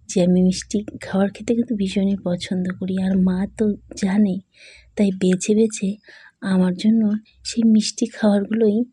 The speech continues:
নিয়ে আসবে। দেখো কি সুন্দর কলার বড়া, বেশ লোভ হচ্ছিল, কিন্তু যেহেতু মার আস্তে আস্তে একদম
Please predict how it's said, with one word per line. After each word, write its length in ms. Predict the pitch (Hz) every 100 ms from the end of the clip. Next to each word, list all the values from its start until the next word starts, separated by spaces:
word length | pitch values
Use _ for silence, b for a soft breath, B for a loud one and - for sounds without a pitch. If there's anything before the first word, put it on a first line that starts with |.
| b b b
নিয়ে 220 | 180 180
আসবে। 360 | 185 180 - 202 - - b b b
দেখো 260 | 214 185 -
কি 100 | 233
সুন্দর 380 | - 226 233 254 -
কলার 380 | - 185 185 190
বড়া, 240 | 202 214 247 - b b b
বেশ 360 | 220 214 226 - - - - 208
লোভ 240 | 190 185 -
হচ্ছিল, 360 | 214 214 214 196
কিন্তু 300 | 190 190 196 208 _ B B B
যেহেতু 280 | - 247 254 220
মার 180 | 196 190
আস্তে 320 | 190 185 - 220
আস্তে 300 | 214 - 226 247 226
একদম 260 | 190 226